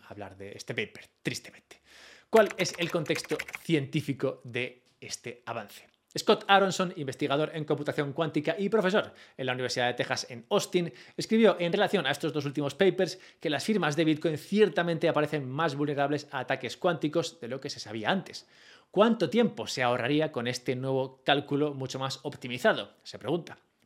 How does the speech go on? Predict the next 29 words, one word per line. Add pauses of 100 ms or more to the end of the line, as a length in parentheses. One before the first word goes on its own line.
(160)
Scott
estima (240)
que
esto
podría
reducir
quizás
un
año (380)
el
tiempo
necesario
para
ejecutar (180)
el
algoritmo
de
Shor (200)
de
forma
efectiva
y
romper
así
la
criptografía
que
sostiene
Bitcoin.